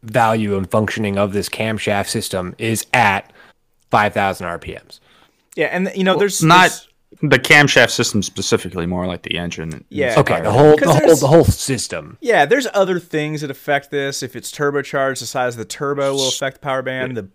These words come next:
Speaker 3: If
Speaker 2: the
Speaker 3: it's
Speaker 2: cylinder
Speaker 3: supercharged,
Speaker 2: heads.
Speaker 3: it'll, it'll have all the power up front. You know?
Speaker 1: Okay.
Speaker 2: Yeah.
Speaker 1: Okay. But this has, this has a integral part in that due to it being the timing and kind of around what those are set, because the cams are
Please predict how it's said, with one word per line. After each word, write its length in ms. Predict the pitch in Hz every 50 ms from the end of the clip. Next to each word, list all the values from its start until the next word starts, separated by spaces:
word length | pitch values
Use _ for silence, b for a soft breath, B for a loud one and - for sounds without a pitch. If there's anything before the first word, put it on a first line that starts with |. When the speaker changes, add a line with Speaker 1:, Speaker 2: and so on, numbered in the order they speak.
| -
Speaker 3:
If 180 | - - 107 -
Speaker 2:
the 60 | 110 101
Speaker 3:
it's 100 | - -
Speaker 2:
cylinder 280 | 123 110 - 120 143
Speaker 3:
supercharged, 600 | 143 135 117 113 113 113 113 113 113 110 - - -
Speaker 2:
heads. 80 | 92
Speaker 3:
it'll, 220 | 95 92 92 92 92
it'll 180 | - 98 98
have 180 | 101 101 95 92
all 140 | 95 98 101
the 80 | 95
power 340 | 95 101 95 92 92 90 78
up 140 | 71 - -
front. 540 | - - 123 131 131 131 131 131 127 - - 107
You 80 | 107 107
know? 80 | 110 113 110
Speaker 1:
Okay. 140 | - 117 - -
Speaker 2:
Yeah. 220 | - 160 151 135
Speaker 1:
Okay. 200 | 113 110 95 - - -
But 120 | 131 110
this 160 | 156 156 -
has, 260 | 170 151 147 131 127 - -
this 160 | 160 - -
has 140 | 170 160 151
a 220 | 135 127 127 - - 139
integral 380 | 135 131 135 131 127 117 104
part 240 | - - - 113 107
in 80 | 98 98
that 260 | 95 92 87 85 92
due 160 | 113 107 107
to 60 | 101 101
it 100 | 92 87
being 220 | - 101 95 92 90
the 80 | 87
timing 480 | - - - 101 98 95 95 90 92 -
and 280 | 92 95 92 87 90 87
kind 280 | - 107 98 95 90
of 280 | 90 87 87 85 - - B B B B B B B -
around 580 | 117 113 104 95 98 101 98 90 95 101 95 90
what 240 | 90 98 92 - -
those 400 | 101 90 87 87 87 - - B B B B B B B B B B B B B
are 100 | - -
set, 460 | - - - - 123 85 65 - _ -
because 300 | - - - 101 87 -
the 60 | -
cams 380 | - - 113 107 104 101 90
are 260 | 98 95 90 85 76